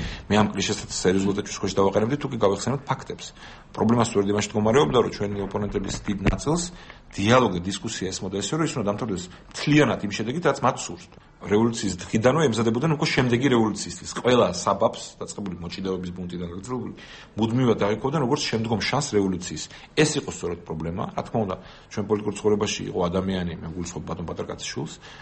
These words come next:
რომელიც იყო ამ ყველაფრის სული ჩამდგმელი და ამან დიდი როლი ითამაშა. მაგრამ დღეს ინერციით ეს გრძელდება, მით უმეტეს სული აგრესიის შემდეგ, როგორც ჩანს, ვეღარ არის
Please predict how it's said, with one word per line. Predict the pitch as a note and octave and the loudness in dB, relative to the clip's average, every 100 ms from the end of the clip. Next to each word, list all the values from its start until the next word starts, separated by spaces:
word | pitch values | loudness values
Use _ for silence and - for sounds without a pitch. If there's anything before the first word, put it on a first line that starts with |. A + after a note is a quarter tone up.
| - | -10
რომელიც | F#2+ G2 F#2+ - - - - | -2 2 2 0 -8 -10 -10
იყო | F2 F2+ F2 | -8 0 2
ამ | F#2 | 2
ყველაფრის | F#2+ G2 F#2+ - F2 | 2 2 2 -2 -6
სული | - A2 F#2+ | 0 0 2
ჩამდგმელი | - F2+ F2 F#2 F#2+ | 2 2 0 -2 -2
და | C3+ | 0
ამან | G#2+ F2+ | 0 0
დიდი | F#2+ F#2+ | 0 0
როლი | F2+ F2 | 2 2
ითამაშა. | E2 F2 D#2 E2 - - - - - - | 0 -4 -4 -4 -4 -4 -8 -12 -12 0
მაგრამ | A#2 C#3+ | 2 4
დღეს | C#3 E3+ D#3 | 6 4 6
ინერციით | C3 C3+ - B2 G#2+ | 6 4 2 0 0
ეს | |
გრძელდება, | F#2+ G2 A2 G#2+ A2+ E3 D3 | -2 4 6 6 6 6 4
მით | - | -4
უმეტეს | G#2+ G2+ F#2 - F#2+ | -6 -6 -8 -8 -8
სული | - G2 F2+ | -6 -4 -2
აგრესიის | G2 F#2+ F#2+ - | -2 -2 -4 -4
შემდეგ, | F2+ G2+ C#3 | -4 0 0
როგორც | G2 G2 | 0 -4
ჩანს, | - C3 | -4 -6
ვეღარ | - F#2 - - G2 | -6 -8 -8 -10 -10
არის | - - | -10 -12